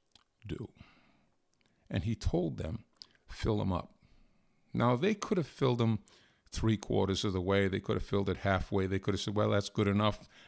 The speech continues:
good enough for today." And, um, not knowing what he would do, not knowing the wonder of what God would do, not knowing the glory of his intent and his final plan, they could have made them half full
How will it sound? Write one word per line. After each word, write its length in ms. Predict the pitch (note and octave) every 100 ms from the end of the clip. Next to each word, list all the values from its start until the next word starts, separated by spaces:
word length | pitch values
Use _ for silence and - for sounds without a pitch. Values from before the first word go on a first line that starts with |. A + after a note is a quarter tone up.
| -
good 140 | A2+
enough 240 | G#2 G2+ -
for 80 |
today." 580 | - - A2 B2 A#2+ A2 - - -
And, 340 | G2+ G2+ G2 G2
um, 400 | F#2+ F#2 F#2 F#2
not 560 | - - A#2 C3 D#3+ -
knowing 480 | G#2+ B2 A2+ F#2+ F#2
what 140 | G2
he 160 | G#2+ G2+
would 200 | F#2+ F2+
do, 160 | G#2
not 260 | F#2 A#2 B2+
knowing 520 | G#2 G#2+ A2 G2 F#2
the 80 | F2
wonder 640 | E2+ F2 G2 G#2 F#2 F#2
of 100 | F2
what 240 | F2+ F#2 -
God 240 | F2 F2
would 160 | E2+ E2+
do, 160 | F2+
not 300 | G#2 A2 -
knowing 320 | G#2 G2+ G2
the 80 | E2
glory 600 | F2 F2+ F#2 F#2+ G2 F#2+
of 140 | F2+ E2
his 220 | F2+ F#2 -
intent 460 | F#2+ - - G2 -
and 100 | G2+
his 300 | F2+ F2 - -
final 320 | F#2+ F#2 F2+
plan, 500 | - - F#2 F#2+ - _ _ _ - - - -
they 140 | B2
could 160 | - A2
have 80 | G2
made 240 | G2 G2
them 120 | F#2
half 300 | - G2+ F#2+
full 460 | - - F#2+ E2+